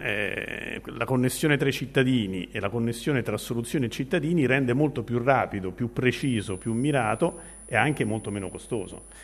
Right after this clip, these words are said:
Quindi noi abbiamo un costo dell'intermediario, ma non è un caso se siamo il paese col più alto numero di architetti, di ingegneri, di commercialisti, cioè se tutte le professioni dell'intermediazione in Italia hanno uno sviluppo numerico così alto,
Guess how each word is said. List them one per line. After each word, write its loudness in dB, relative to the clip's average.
Quindi 2
noi 6
abbiamo 2
un 0
costo 0
dell'intermediario, -2
ma -6
non 0
è 2
un 0
caso 2
se -4
siamo -2
il -2
paese 2
col -4
più -4
alto -4
numero -4
di -2
architetti, -4
di -6
ingegneri, -6
di -6
commercialisti, -6
cioè 0
se -6
tutte -2
le -2
professioni -2
dell'intermediazione 0
in -2
Italia 0
hanno -2
uno 0
sviluppo 0
numerico 4
così -4
alto, -8